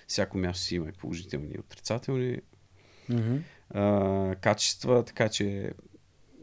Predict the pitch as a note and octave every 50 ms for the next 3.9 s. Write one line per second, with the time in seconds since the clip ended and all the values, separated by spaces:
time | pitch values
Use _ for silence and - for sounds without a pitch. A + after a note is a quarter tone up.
0 | - - - - B2+ A#2+ A2+ - - B2 G#2+ G#2 F#2+ F#2 F#2 F2+ E2+ - - -
1 | F2 - - F#2+ F2+ - E2 - - - - - - F#2+ C3+ E3 E3 - - -
2 | - - _ _ _ - _ _ - B2 A#2 A2+ A2+ G#2+ G#2 - - A#2 A#2 A#2
3 | A#2 A2+ A#2 A2+ A2+ A2 A2 A2 - - B2 B2+ B2+ B2+ B2+ A#2+ -